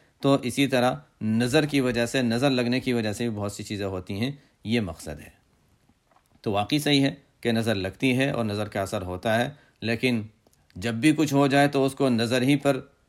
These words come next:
نظر ہی کے ذمہ ڈال دینا کہ ہاں کسی نے نظر لگا دی اور نظر لگ گئی اور یہ ہو گیا،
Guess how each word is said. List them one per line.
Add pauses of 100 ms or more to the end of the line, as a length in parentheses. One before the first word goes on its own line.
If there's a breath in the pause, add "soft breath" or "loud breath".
(380)
نظر
ہی
کے (380)
ذمہ
ڈال
دینا
کہ
ہاں
کسی
نے
نظر
لگا
دی
اور
نظر
لگ (100)
گئی
اور
یہ
ہو
گیا،